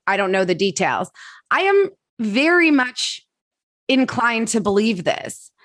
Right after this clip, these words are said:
And let me tell you why. Like, I've had a few incidents with artists where, first of all, to your point where, like, you're like, "There's no D Ms from him and da, da, da, da." Like,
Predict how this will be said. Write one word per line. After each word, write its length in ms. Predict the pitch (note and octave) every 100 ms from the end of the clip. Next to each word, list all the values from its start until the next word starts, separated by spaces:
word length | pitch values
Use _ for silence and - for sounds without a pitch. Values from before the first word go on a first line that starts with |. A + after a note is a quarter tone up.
| _
And 160 | A#3 A#3+
let 180 | A#3 C#4+
me 140 | G4+
tell 240 | A4 F4+ E4+
you 180 | D4+ C4
why. 420 | F#3+ D3+ A#2 -
Like, 260 | G#3+ G#3+ - -
I've 180 | B3 F#4+
had 120 | B4
a 120 | C5+
few 180 | C#4 C#4+
incidents 600 | - G3+ - A3 B3 C4+
with 140 | G#3 G3 -
artists 680 | E3+ F#3 A#3+ C#4+ - - -
where, 560 | G3 G3+ F#3+ F#3 F#3+ - _ _ _ -
first 180 | A#3+ D4+
of 60 |
all, 80 | D4
to 120 | C4+
your 100 | C4+
point 240 | B3+ A#3 A#3+
where, 100 | G#3+
like, 260 | G3+ G3+
you're 100 | G#3+
like, 200 | F#3+ F3
"There's 180 | F#3+ G3
no 240 | G#3 B3
D 180 | C4+ C4
Ms 360 | G#3+ G3+ G#3 -
from 360 | - G3 G3
him 520 | G#3 G3 F3+ F3+ F#3 F3
and 180 | E3+
da, 140 | F3+ F#3+
da, 160 | G3
da, 100 | F#3+
da." 240 | F#3 A3 -
Like, 220 | F#3+ -